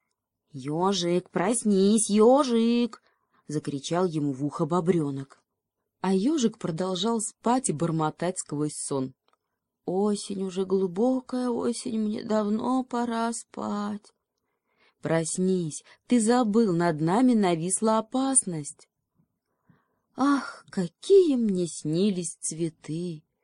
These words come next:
Всё-таки проснулся ёжик.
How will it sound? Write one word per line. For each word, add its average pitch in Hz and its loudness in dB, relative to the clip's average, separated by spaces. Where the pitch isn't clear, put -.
Всё-таки 160 -2
проснулся 160 -4
ёжик. - -8